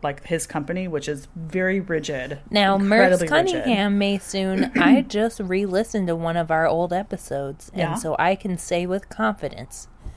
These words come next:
Speaker 1: Mm-hmm.
Speaker 2: that Merce Cunningham was a m-, gay man.
Speaker 1: Merce Cunningham was absolutely a gay man, and his lover was
Speaker 2: Mm-hmm.
Speaker 1: John Cage.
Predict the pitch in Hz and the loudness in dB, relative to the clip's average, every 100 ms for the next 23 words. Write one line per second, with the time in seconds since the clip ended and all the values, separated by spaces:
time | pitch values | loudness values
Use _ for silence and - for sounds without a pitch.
0 | - - 196 170 247 139 143 - 165 180 | -18 -10 -6 2 4 4 0 -2 -2 0
1 | 214 - - 247 262 202 165 139 151 151 | -2 -6 -4 -2 0 -2 -2 -6 -6 -2
2 | 147 151 135 143 - - 139 151 156 135 | -2 -2 -6 -6 -8 -6 -4 -4 -6 -8
3 | 123 143 - - - - - - - - | -12 -14 -18 -20 -20 -20 -20 -20 -20 -6
4 | 196 208 196 214 208 202 185 180 180 170 | 0 0 0 2 4 4 2 -2 0 -2
5 | 165 165 156 156 185 196 156 143 135 127 | 0 -2 -2 0 4 2 2 -2 -4 -4
6 | 131 143 160 156 180 151 147 147 147 147 | -6 -6 -6 -4 -4 -4 -6 -6 -4 -4
7 | 156 156 147 147 143 151 151 151 226 220 | -2 -2 -2 -2 -2 -4 -4 -4 -2 -4
8 | - | -6